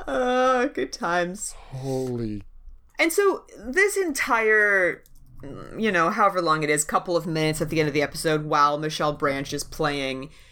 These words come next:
Speaker 1: there's a bunch of things that are all happening silently.
Speaker 2: Right.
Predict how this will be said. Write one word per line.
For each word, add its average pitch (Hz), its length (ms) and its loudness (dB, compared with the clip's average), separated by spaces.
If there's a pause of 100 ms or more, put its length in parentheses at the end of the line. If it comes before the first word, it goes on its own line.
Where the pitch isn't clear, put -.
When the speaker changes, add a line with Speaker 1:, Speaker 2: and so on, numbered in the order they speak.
(160)
Speaker 1:
there's 208 120 2
a 233 60 4
bunch 277 180 0
of 240 200 -2 (140)
things 196 300 -2
that 170 140 2
are 170 80 6
all 160 140 2
happening 147 600 -4 (120)
silently. 104 760 -4
Speaker 2:
Right. 117 240 4